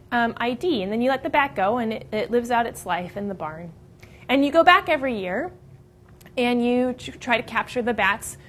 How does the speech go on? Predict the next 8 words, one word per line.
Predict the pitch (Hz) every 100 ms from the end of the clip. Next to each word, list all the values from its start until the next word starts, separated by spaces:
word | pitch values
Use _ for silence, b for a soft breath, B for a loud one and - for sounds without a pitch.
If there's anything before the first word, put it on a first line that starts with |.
| B -
uh, | 208 208
each | 233 226 -
year, | 208 202 220 254 B B
and | 220 226
you | 233 240
find | 240 254 240 233
out, | 226 233 233 -
uh, | 220 214 214 220